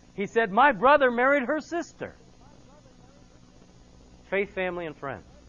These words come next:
Faith, family, and friends. Every stinking time, it's on every tape. I'm getting sick of saying it. I know you're sick of hearing it. But at the, faith, family, and friends is all that matters.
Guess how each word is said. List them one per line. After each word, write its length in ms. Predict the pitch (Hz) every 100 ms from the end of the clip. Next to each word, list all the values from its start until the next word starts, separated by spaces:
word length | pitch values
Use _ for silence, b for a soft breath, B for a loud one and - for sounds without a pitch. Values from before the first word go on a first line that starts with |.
| - - -
Faith, 240 | 190 196 190
family, 340 | 180 160 151
and 80 | 135
friends. 300 | 151 170 175 B B -
Every 400 | 254 285 226 202
stinking 520 | - 233 233 208 175
time, 440 | 202 254 180 127 - b -
it's 160 | -
on 200 | 254 269
every 220 | 196 175
tape. 320 | - 214 202 156
I'm 120 | 151
getting 240 | 196 175
sick 220 | - 214
of 80 | 147
saying 260 | - 196 185
it. 100 | 156
I 140 | 170
know 280 | 165 202 226
you're 160 | 147 151
sick 220 | 190 151
of 80 | 135
hearing 280 | 185 185
it. 100 | 117 - b b b
But 120 | 220
at 80 | 202
the, 120 | 220 220 226
faith, 220 | 277 -
family, 280 | 226 240 262
and 80 |
friends 220 | 214 330 233
is 80 |
all 120 | 262 294
that 100 | 277
matters. 360 | 277 180 -